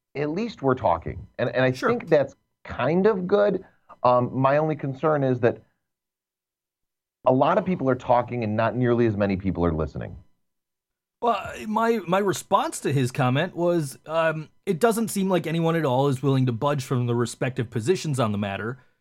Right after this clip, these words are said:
Speaker 2: I personally look at it the same way I look at everything else. What anyone does during the national anthem doesn't affect me in any way, shape, or form."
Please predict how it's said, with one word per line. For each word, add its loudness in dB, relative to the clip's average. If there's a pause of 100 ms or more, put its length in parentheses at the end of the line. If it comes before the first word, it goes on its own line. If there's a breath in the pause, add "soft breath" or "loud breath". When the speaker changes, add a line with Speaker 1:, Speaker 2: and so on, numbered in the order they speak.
(160 soft breath)
Speaker 2:
I -2
personally 0
look 2
at 0
it 0
the -8
same -2
way 2
I 2
look 2
at -2
everything 0
else. -4 (340)
What 2
anyone 0
does 4
during 2
the -2
national -2
anthem 0
doesn't 0
affect -6
me 0
in -6
any -2
way, -6
shape, -8
or -8
form." 0